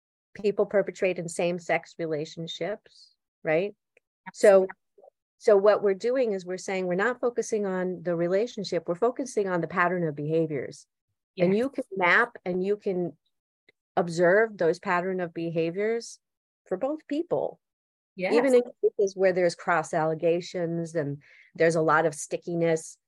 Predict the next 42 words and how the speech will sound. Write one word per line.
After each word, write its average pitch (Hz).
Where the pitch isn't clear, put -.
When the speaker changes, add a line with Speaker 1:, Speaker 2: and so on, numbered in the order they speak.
Speaker 1:
you're 175
always 208
gonna 208
be 190
able 165
to 160
come 196
up 160
with 147
who 220
ultimately 165
has 143
power 135
and 127
control. -
Speaker 2:
Mm-hmm. 160
Speaker 1:
If 180
you 190
Speaker 2:
Is 196
it, 180
Speaker 1:
map 151
the -
Speaker 2:
is -
it, -
Speaker 1:
pattern. 147
Speaker 2:
is 311
it 269
just 359
a 302
resource 247
thing, 175
Ruth, 160
do 165
you 160
think? 165
Is 254
it 285
just 294
that 262
the 277
courts 294
don't 285